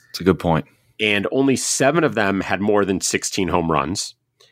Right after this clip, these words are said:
Speaker 2: And none of them had more than four stolen bases, let alone the seven that he's projected for.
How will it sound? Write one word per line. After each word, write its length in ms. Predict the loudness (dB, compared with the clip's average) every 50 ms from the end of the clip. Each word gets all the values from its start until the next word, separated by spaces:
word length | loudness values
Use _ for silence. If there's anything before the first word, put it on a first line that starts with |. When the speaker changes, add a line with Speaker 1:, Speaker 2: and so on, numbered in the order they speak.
| _ _ -2
Speaker 2:
And 320 | -2 0 0 0 -2 -4 -6 -4
none 380 | -2 0 2 2 4 4 4
of 80 | 2 2
them 200 | 2 0 2 2
had 140 | 0 0 2
more 180 | 2 2 2
than 120 | 2 0 -2
four 400 | -4 -4 0 0 2 2 2 0
stolen 380 | 0 0 2 2 2 2 2
bases, 460 | 2 2 2 2 0 -2 -2 -4 -4 -2
let 120 | -2 0
alone 260 | 0 0 0 0 -2
the 60 | -2
seven 400 | -4 -2 -2 0 0 -2 -2 -2 -4
that 80 | -4
he's 160 | -4 -4 -6 -6
projected 520 | -8 -6 -4 -2 -2 -2 -2 -4 -10 -8
for. 380 | -6 -6 -4 -4 -4 -6 -6